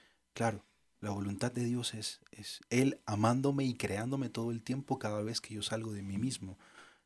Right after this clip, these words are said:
¿sí? Y por eso la voluntad, la gracia para mí no son un regalo, no son un objeto que Él me da, sino es su acción en mi vida, su actuar en mi vida. Y cuando lo dejo actuar, se desborda esto. Entonces, claro, ¿cómo, cómo,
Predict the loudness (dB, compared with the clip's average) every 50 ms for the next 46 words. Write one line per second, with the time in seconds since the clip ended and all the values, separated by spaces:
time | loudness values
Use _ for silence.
0 | _ -6 -6 -4 -4 -6 -8 -8 -8 -8 -4 -2 -2 -2 -2 -2 -2 -2 -2 -2
1 | -2 -2 0 0 4 10 10 12 12 12 10 6 6 2 2 4 6 8 8 8
2 | 8 4 0 0 -2 -2 0 0 2 2 2 2 2 2 2 2 2 2 0 0
3 | -2 -2 -2 -2 -2 -2 -2 -4 -6 -8 -12 -18 -18 -16 -8 -2 0 2 4 4
4 | 4 4 2 2 2 0 0 -2 -4 0 2 4 4 4 2 2 -2 -2 -2 -2
5 | 0 0 2 2 4 2 2 0 -4 -12 -20 -20 _ -6 -4 -2 -2 0 0 0
6 | 0 0 0 0 -2 -4 -2 0 2 4 2 2 6 6 6 8 8 6 4 4
7 | 2 -2 -2 -2 -2 -2 -2 -4 -2 -4 -4 -2 0 0 2 0 0 -2 -2 0
8 | 4 4 4 4 2 0 -2 -2 -4 -4 -6 -8 -10 -10 -10 -10 -6 -6 -6 -4
9 | -4 -2 -2 -2 0 0 -2 -4 -2 0 0 0 0 0 -4 -16 -20 -20 _ _
10 | -10 -8 -6 -6 -6 -6 -2 -2 -2 0 -2 -4 -6 -6 -6 -6 -6 -6 -6 -8
11 | -8 -6 -4 -2 -2 -2 -2 -4 -14 -18 -18 -20 -20 _ 2 6 6 8 8 6
12 | 6 4 2 2 2 -2 2 4 4 4 4 2 0